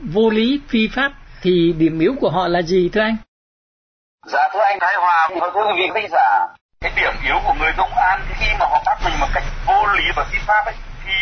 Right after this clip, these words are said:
Speaker 2: đó là cái sự tấn công của bóng tối và ánh sáng. Cái sự tấn công của một người bất chính mà tấn công một người công chính, đó là cái điểm yếu nhất của họ. Và từ bản thân họ, từ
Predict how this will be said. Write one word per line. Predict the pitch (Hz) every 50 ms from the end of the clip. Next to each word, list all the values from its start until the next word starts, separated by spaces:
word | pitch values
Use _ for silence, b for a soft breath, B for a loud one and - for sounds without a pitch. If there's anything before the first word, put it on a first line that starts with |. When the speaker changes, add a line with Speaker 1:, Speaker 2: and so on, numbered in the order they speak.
| - -
Speaker 2:
đó | 143 143 160 180 202 208 190
là | - 233 208 - - -
cái | 185
sự | - - 175 - -
tấn | 139 139 139 139 -
công | 208 214 - -
của | - -
bóng | - - - - - -
tối | - - 165 -
và | 160
ánh | - - -
sáng. | - - 127 127 123 - - - - - - - - - - - - 220
Cái | 220 -
sự | - 190 - -
tấn | 165 - - -
công | 233 226 - -
của | - 135
một | 127 - - -
người | 190 180 185 202
bất | 226 - - -
chính | - - 175 175 - 185
mà | 185
tấn | - 160 - -
công | - 208 -
một | 190 175 170
người | 160 156 -
công | 185 180 - -
chính, | 147 131 - - - - - -
đó | 123 120 131
là | 165
cái | 175 180 180
điểm | - 123 110 - -
yếu | - 127 143 147 -
nhất | 214 233 -
của | - 139
họ. | 135 127 127 127 123 -
Và | 156 156 - -
từ | 190 190 196 202 226
bản | - 165 - - -
thân | 185 190 202
họ, | 196 190 180 175 -
từ | - 175